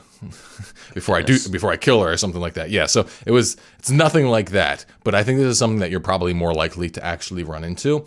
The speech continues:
Speaker 1: and it's worth it to just be aware of how kind of savvy these guys go. Otherwise, you might find yourself in a compromised position, uh, very quickly. So here's how it started off.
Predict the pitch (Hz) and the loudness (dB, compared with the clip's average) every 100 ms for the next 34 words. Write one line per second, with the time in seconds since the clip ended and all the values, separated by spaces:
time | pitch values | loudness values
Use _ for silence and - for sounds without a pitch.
0 | - - 110 117 110 123 185 202 208 - | -12 -10 -4 -2 -2 -2 -4 -2 -4 -4
1 | 131 139 147 - - 117 101 143 175 139 | -6 -2 0 -2 -8 -10 -4 0 2 2
2 | 123 127 113 - 123 131 - 127 120 104 | 0 0 -2 -2 0 -2 -4 -4 -4 -4
3 | - 101 104 104 101 90 95 92 87 98 | -2 -2 -2 -4 -6 -4 -4 -4 -6 -6
4 | 92 85 - 104 107 104 92 95 98 - | -6 -6 -6 -4 -2 -2 -4 -6 -6 -8
5 | 101 104 101 - 95 90 - - - _ | -8 -6 -6 -4 -4 -6 -12 -20 -20 _
6 | _ 98 87 85 101 98 101 87 87 - | _ -6 -6 -4 -4 -4 -4 -4 -6 -8
7 | 90 80 78 78 78 - _ _ - 71 | -10 -10 -8 -8 -10 -14 _ _ -14 -12
8 | 71 69 65 69 - - - _ _ _ | -10 -10 -12 -14 -20 -20 -20 _ _ _
9 | _ _ _ _ _ - - - 135 92 | _ _ _ _ _ -14 -2 4 4 2
10 | - - - - 139 165 - 120 110 104 | -4 -20 -20 -6 -2 0 0 0 0 0
11 | 104 _ - 98 - - 92 85 76 55 | -4 _ -12 -4 -2 -2 -2 -4 -8 -10
12 | - | -16